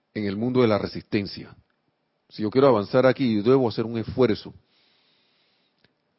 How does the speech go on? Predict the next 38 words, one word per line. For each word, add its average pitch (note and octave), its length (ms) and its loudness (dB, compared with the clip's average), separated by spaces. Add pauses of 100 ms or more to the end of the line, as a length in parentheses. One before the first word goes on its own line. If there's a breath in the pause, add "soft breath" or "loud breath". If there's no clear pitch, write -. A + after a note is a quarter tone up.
(120)
¿Y - 140 -8
por G2+ 220 -4
qué D3 300 2
pienso C#3 340 -2
yo, C#3+ 280 2
y G#2+ 120 -6
esto G#2+ 140 -6
es - 20 -4
una C#3 80 -2
apreciación A2 420 -4
mía, B2 160 -4
que A2 100 -6
este C3+ 120 -4
es B2 40 2
el A#2+ 60 -6
mundo C#3 160 -4
de C3 60 2
la A2 80 2
resistencia? G2+ 540 -6
Porque G2 280 -6
nosotros A#2 480 -4 (180)
bajamos C3 640 -2
la G#2 80 0
rata A#2 300 -2
vibratoria A#2 680 -2
de G2 80 0
la F2+ 120 -2
luz A#2+ 320 -6 (120)
y G#2+ 100 -8
manifestamos G2+ 720 -6
esta, A2 240 -6 (300 soft breath)
lo A2 120 -4
que F#2 120 -4
tenemos G2 320 -4
alrededor, E2 560 -6 (640)
en F2 100 -16
pensamiento, G2+ 480 -8
sentimiento, A2+ 800 -6